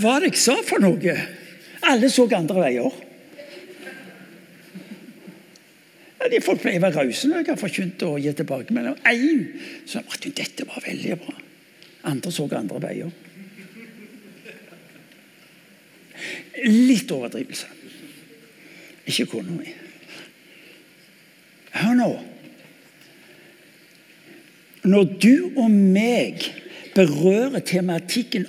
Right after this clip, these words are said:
av forvaltning, av tid, evner og penger,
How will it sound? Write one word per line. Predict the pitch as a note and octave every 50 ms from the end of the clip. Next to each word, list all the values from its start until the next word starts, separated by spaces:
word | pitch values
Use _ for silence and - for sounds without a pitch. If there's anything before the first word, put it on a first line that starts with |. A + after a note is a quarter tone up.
| - D#3
av | E3 D#3+ -
forvaltning, | D#3 C#3+ C3+ - - A3 B3+ C4 - - - F3 D3+ G#2+ - - - - - - - - _ _ _ - _ _ _ _ - _ _ _
av | - - -
tid, | - A3+ C4 C#4+ D4 C#4 C#4+ - - - - - - - - -
evner | A3 F#3 D#3 D3 D3+ F3 A#3 A#3 - - - - - - A3
og | G#3+ C4 A#3 -
penger, | - - A3+ F#3 E3 F#3 B3 A#3+